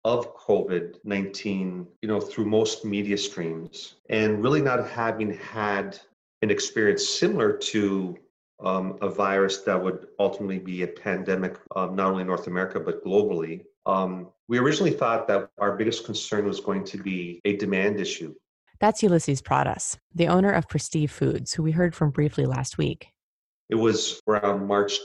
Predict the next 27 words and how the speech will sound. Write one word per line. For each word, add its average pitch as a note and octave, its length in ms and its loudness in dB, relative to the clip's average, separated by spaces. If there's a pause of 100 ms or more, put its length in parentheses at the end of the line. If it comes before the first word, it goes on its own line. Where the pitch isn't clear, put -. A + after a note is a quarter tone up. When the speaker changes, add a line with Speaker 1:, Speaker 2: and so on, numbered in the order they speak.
(100)
Speaker 1:
twelfth G#2 320 2
and G2 220 -2
on G2 480 0
when F#2+ 300 -2
it - 100 -20
started A2 300 2
escalating G#2 600 4
from G2 220 -2
that G#2+ 340 0 (120)
to, G2 520 2 (160)
"Well, G2 520 4 (560)
you G2+ 80 2
know, G2 40 4
this G#2 160 0
is G#2 80 -4
gonna F2+ 140 0
look F2 220 0
different." E2 340 2 (320)
So - 400 2 (180)
at A#2 200 0
that D3 260 2
point, G#2 600 0 (200)
you G#2 80 -2
know, G2+ 80 2
when G#2 240 2
we G#2 80 4
started A#2+ 500 2